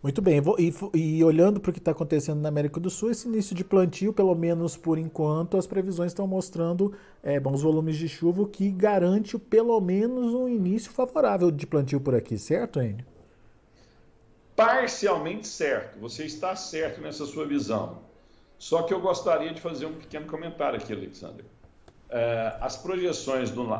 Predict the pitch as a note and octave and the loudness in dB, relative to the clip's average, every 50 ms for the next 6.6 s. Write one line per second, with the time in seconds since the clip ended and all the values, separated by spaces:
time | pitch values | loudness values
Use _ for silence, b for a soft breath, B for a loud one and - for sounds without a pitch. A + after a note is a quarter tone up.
0 | - - G2+ G#2+ A2 A2 G#2+ A2 G#2+ G2 F#2+ G#2+ C#3+ D#3 D3+ C3+ G#2+ - - C#3+ | -6 -8 -8 -6 -4 -2 0 0 0 -2 -2 -6 -6 -4 -4 -4 -4 -4 -4 -4
1 | C#3+ - - - - - C#3+ C#3+ C#3+ D#3 D#3 D3 - - E3 - B3 A3+ G#3+ F#3 | -4 -4 -6 -8 -6 -6 -6 -6 -6 -10 -10 -10 -10 -10 -10 -10 -10 -8 -4 -4
2 | F3 C#3+ G2+ F#2+ F2 F2 F#2+ A2 C3 - - b b b b b b b - - | -4 -4 -4 -6 -10 -10 -10 -10 -10 -12 -16 b b b b b b b -16 -14
3 | - - F#3+ F#3+ F3+ D#3+ - C3 B2+ C3 C3+ C3+ C3 B2+ C3 C3 C3+ C3+ B2+ C3 | -8 -2 -2 -2 -2 -2 -4 -6 -4 -2 -2 -2 -2 0 0 2 2 2 0 -2
4 | D#3+ F3+ E3 C#3+ - C#3 C#3+ C#3 C#3 - C#3+ C#3 - - - C#3+ D3 C#3 A#2 G#2+ | -4 -4 -6 -6 -4 -2 -2 -2 -2 -4 -4 -4 -4 -6 -6 -4 -2 -2 -2 -4
5 | G#2+ G#2 - C3 F3+ A3+ B3 - - - - F3+ F#3+ F#3 - - G3 F#3 E3+ - | -8 -10 -10 -8 -8 -8 -8 -10 -12 -14 -14 -14 -14 -14 -14 -14 -12 -8 -2 0
6 | A2 A2 A2+ A#2+ A2 - B2 C#3+ D#3+ F3+ - | 0 0 0 -2 -4 -8 -10 -10 -10 -12 -12